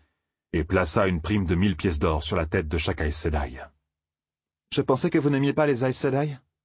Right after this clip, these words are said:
rappela Egwene. « Mes préférences n'ont aucune importance, petite. Arthur Eldefaucon était un crétin prétentieux. Quand il est tombé malade, ou fut empoisonné, une Aes Sedai guérisseuse aurait pu le sauver.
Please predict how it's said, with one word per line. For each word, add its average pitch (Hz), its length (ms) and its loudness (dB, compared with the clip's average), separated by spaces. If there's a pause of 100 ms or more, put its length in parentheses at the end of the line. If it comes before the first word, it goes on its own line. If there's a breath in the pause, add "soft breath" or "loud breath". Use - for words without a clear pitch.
(420)
rappela 80 380 2
Egwene. « 71 500 -2 (840)
Mes 85 140 -2
préférences 110 560 0
n'ont 104 140 -2
aucune 120 220 2
importance, 98 500 -2
petite. 78 420 -10 (720)
Arthur 87 400 0
Eldefaucon 87 640 0
était - 180 -2
un 80 60 0
crétin 90 340 0
prétentieux. 78 500 -4 (1120)
Quand 82 180 -2
il 95 80 2
est 87 80 2
tombé 95 240 2
malade, 87 520 0 (140)
ou - 80 -18
fut 76 220 -10
empoisonné, 80 680 -4 (680)
une 87 140 2
Aes 104 140 4
Sedai 101 360 0
guérisseuse 92 560 0
aurait 82 160 0
pu 87 80 -2
le 87 100 0
sauver. 71 540 -8